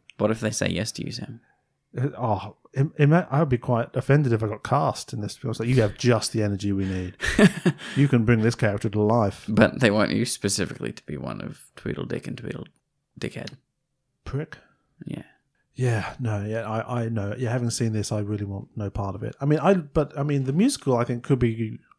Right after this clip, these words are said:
Speaker 2: well, it won't be great because I don't see how they're gonna get around the cent-, I don't know how you can tell this story without in some way validating the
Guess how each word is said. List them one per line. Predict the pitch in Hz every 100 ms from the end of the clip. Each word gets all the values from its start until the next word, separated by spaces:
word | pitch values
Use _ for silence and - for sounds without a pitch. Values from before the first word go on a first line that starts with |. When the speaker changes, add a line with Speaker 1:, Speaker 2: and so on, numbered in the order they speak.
| -
Speaker 2:
well, | 160 165
it | 151
won't | 170 196
be | 139
great | - 131 143 135
because | - 131
I |
don't | 151
see | 160
how | 120
they're | 131 127
gonna | 120
get | 120 113
around | 117 113
the | 110
cent-, | - 120 123 - - - _ -
I | 147
don't | 143 190
know | 202
how | 156 160
you | 151
can | 143 135
tell | 135 131
this | 123
story | - 117 113 143
without | 131 120 127 135
in | 120
some | - 117 120
way | 117 113 123
validating | 107 107 113 120 120 123 135 143 170 175 190 _ _ -
the | 110 117 113 113